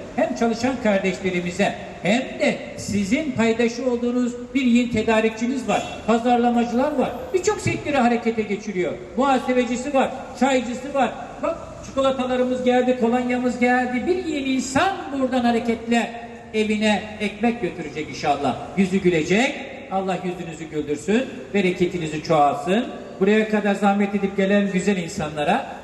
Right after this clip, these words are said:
makamımıza kadar gelip milletin makamı olan Turgutlu Kaymakamlık makamına kadar gelen,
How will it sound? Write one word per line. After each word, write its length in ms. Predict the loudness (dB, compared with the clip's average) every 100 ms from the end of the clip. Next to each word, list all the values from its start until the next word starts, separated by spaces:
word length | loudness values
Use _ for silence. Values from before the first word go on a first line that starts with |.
| -2
makamımıza 720 | -2 2 2 2 0 0 0
kadar 260 | 2 2 0
gelip 380 | 0 0 0 -2
milletin 420 | 0 0 0 0
makamı 420 | 0 2 4 4
olan 240 | 4 2 0
Turgutlu 380 | -2 0 0
Kaymakamlık 680 | 2 0 -2 -2 0 0 0
makamına 540 | -2 2 2 2 0 -2
kadar 240 | 0 0
gelen, 420 | 2 2 2 0